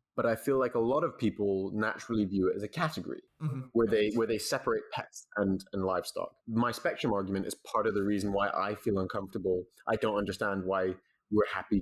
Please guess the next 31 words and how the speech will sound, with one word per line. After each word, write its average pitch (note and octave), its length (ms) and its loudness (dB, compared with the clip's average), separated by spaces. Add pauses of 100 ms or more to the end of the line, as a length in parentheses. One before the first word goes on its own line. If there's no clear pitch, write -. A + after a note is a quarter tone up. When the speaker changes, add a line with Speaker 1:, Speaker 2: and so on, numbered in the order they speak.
Speaker 1:
to F#2+ 300 0 (200)
argue G#2+ 340 0
that G2 120 0
we G#2 80 0
should G2+ 160 -4
be F#2 140 -2 (220)
respecting G#2 500 0
these G2 120 2
animals F#2+ 440 -2
and G2 100 -2
not, F#2+ 380 -2
you G2+ 80 -2
know, F#2 240 -2 (180)
trapping G2+ 380 -4
them, F#2+ 240 -2
et - 80 -8
cetera, G2+ 260 -4
et E2 80 -4
cetera, G2 260 -6
for G#2 120 0
our F#2+ 80 2
own F#2 60 -2
benefit. F#2 380 -2 (200)
But A2+ 100 -2
then A2+ 220 0
because A2+ 260 -2
the A2 80 -4
benefit G#2 380 0
is G2+ 120 -2
your G#2 140 0
enjoyment G2 600 0